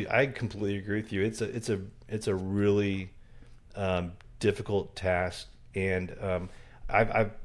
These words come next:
I'm friends. I'd, I'll say I'm friends with most of the guys that have written the Clancy novels after, after Clancy died. And, um, one of the things that they've all said is that the editor, uh, a guy named Tom Colgan, who I've met, who's a, who's a good friend of mine,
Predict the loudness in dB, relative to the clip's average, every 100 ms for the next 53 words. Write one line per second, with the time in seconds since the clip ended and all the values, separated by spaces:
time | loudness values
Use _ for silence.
0 | -12 -4 -4 -4 -10 -18 -20 -8 8 10
1 | 12 8 4 2 4 6 6 4 2 4
2 | 4 6 2 8 12 12 10 2 2 4
3 | 6 6 4 0 0 0 2 2 0 -2
4 | 2 2 2 0 0 0 2 0 0 -4
5 | -6 -8 -10 -8 -6 -4 -2 0 -2 -2
6 | 0 2 2 2 -2 -14 -20 -20 -20 -4
7 | 2 4 4 2 0 2 2 4 6 6
8 | 4 4 4 4 2 2 4 4 4 4
9 | 2 0 4 4 4 0 -4 -4 -2 2
10 | 4 6 6 4 -2 -12 -6 -2 0 0
11 | 0 0 0 0 0 0 4 4 4 0
12 | -2 -6 -14 -20 -12 8 10 12 10 8
13 | 6 0 -2 0 2 2 2 2 4 4
14 | 2 0